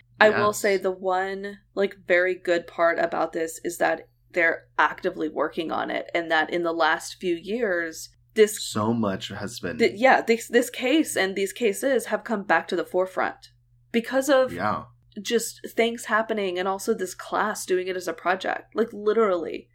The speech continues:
Speaker 2: Well, and just the fact that a high school class was able to contribute so
Speaker 1: Oh, yeah.
Speaker 2: much, incredible.
Speaker 1: Well, and the fact that the paper that they wrote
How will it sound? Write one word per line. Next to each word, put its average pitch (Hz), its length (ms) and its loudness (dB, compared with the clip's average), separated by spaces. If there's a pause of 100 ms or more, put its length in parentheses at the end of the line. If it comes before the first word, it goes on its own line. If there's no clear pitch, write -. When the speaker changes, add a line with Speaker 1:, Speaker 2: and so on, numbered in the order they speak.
(160)
Speaker 2:
Well, 147 220 0
and 156 120 0
just 180 200 -6
the 127 80 -6
fact 127 360 2
that 101 220 0
a 104 220 -4 (160)
high - 320 -4
school 131 440 0
class 104 920 -4
was 101 540 0
able 107 340 0
to - 200 -6
contribute 110 840 -6
so 98 720 -4
Speaker 1:
Oh, 214 220 2
yeah. 120 220 2
Speaker 2:
much, 185 120 -8 (320)
incredible. 123 760 -4
Speaker 1:
Well, 240 200 10
and 226 200 2
the 233 60 2
fact 240 320 2
that 208 320 2 (260)
the 196 220 0
paper 208 480 -2
that 208 220 -4
they 175 120 4
wrote 170 680 0